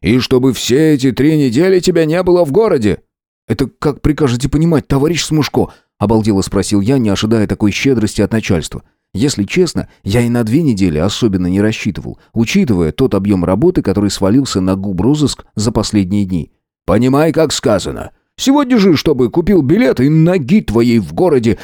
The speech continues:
все эти три недели не было!» прорычал начальник. Я слегка оцепенел от услышанного.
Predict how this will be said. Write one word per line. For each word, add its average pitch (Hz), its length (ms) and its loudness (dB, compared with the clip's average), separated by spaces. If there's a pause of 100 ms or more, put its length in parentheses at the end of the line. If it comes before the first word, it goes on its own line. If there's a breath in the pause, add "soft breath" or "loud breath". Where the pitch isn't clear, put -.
все 156 240 0
эти 156 160 0
три 185 240 0
недели 202 400 2
не 196 340 2
было!» 165 380 0 (180 soft breath)
прорычал 113 540 0
начальник. 85 640 -2 (320)
Я 107 100 0
слегка 95 360 -2
оцепенел 98 480 -4
от 110 100 -6
услышанного. 67 720 -8